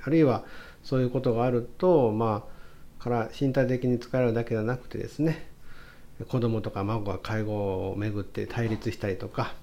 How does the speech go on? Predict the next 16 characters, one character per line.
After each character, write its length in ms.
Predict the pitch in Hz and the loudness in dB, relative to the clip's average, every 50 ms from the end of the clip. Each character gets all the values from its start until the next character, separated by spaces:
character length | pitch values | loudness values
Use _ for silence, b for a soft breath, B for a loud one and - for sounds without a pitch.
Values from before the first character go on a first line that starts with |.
| - - - B B B B B B B B B B B - - | -14 -16 -14 B B B B B B B B B B B -8 -4
ま 420 | 123 117 110 101 - - - B B | -2 0 0 0 -2 -4 -8 B B
あ、 40 | B B B B B B B B B B B B B B - - - - - | B B B B B B B B B B B B B B -18 -16 -18 -12 -8
こ 120 | - 110 | -4 -2
の 200 | 107 107 104 101 | -2 0 0 0
何 220 | 101 110 113 123 143 | 0 0 2 4 4
年 140 | 160 147 | 4 4
も 80 | 117 107 | 4 2
長 360 | 107 131 135 143 156 143 131 | 0 -2 0 0 2 4 4
い 40 | 123 | 4
間 200 | 127 123 127 120 | 4 2 2 2
ち 80 | - 139 | 0 -2
ょ 20 | |
っ 40 | 131 | -2
と 120 | - 117 101 | -2 -4 -4
こ 360 | - 110 107 104 101 B | -2 -2 0 0 -2 B
う、 40 | B | B